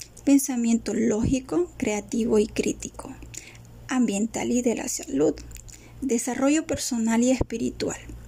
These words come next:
resolución de problemas y científica y tecnológica. Para aplicar el modelo por competencias dentro del aula de clases, se debe entender a la escuela como un lugar que permite la capacitación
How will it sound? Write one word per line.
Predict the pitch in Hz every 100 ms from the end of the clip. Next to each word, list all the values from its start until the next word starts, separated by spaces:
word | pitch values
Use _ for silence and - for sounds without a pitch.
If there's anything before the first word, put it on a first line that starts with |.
| - - - - -
resolución | 247 247 247 240 233 262 269
de | 269
problemas | 269 220 247 262 403 440 - - - - - - -
y | 311 349 - - - - -
científica | - 233 214 254 254 262 254
y | 233
tecnológica. | - 208 - - 202 294 - - - - - - - - - - - -
Para | 254 254
aplicar | 254 262 294 339
el | 359 359
modelo | 294 269 269
por | 269 254
competencias | 240 226 233 208 208 - -
dentro | 214 226 277 277
del | 277 277
aula | 240 196 -
de | 214
clases, | 302 269 - - - - - -
se | 262 254
debe | 285 311
entender | 320 254 233 233
a | 240
la |
escuela | 240 - 233 220 226
como | 233 226 269
un | 302
lugar | 294 226 214 254
que | 220
permite | - 208 208 226 254
la | 226 214
capacitación | 214 - - - - 214 - 269 339